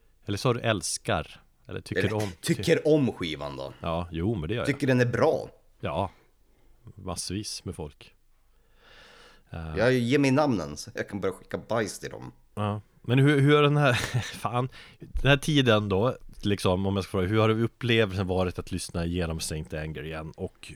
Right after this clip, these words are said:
Speaker 1: har, hur många gånger har du lyssnat, hur mycket har du, tid har du lagt ner på den här genomlyssningen nu?
Speaker 2: <laughs> Här kommer vi till det. Det här, jag visste jag skulle få den frågan och jag har förberett ett svar.
Speaker 1: Mm.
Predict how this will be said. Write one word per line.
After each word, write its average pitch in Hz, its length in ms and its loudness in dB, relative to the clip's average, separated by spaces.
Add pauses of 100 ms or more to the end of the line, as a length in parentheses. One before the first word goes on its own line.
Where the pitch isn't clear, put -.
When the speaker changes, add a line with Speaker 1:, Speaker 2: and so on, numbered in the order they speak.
(160)
Speaker 1:
har, 92 180 -6
hur 95 200 -4
många 104 180 2
gånger 101 160 0
har 98 80 2
du 95 100 0
lyssnat, 120 340 -2
hur 123 60 2
mycket 131 140 0
har 127 60 2
du, 113 80 -4
tid 151 220 0
har 135 60 0
du 135 60 0
lagt 135 160 -6
ner 110 340 -2
på 80 200 -10
den 76 100 -12
här - 100 -2
genomlyssningen 139 680 -6
nu? - 360 -10
Speaker 2:
<laughs> - 40 -10 (1200)
Här 117 140 -6
kommer 110 300 -2
vi 90 140 -4
till 80 120 -8
det. 73 140 -2
Det 95 140 2
här, 101 260 2
jag 120 80 4
visste 131 200 4
jag 139 60 0
skulle 123 160 -2
få 110 160 0
den 98 140 0
frågan 92 400 0
och 82 80 -4
jag 90 40 0
har 92 80 -2
förberett 87 480 -4
ett - 140 -8
svar. 92 440 -2
Speaker 1:
Mm. 113 420 -2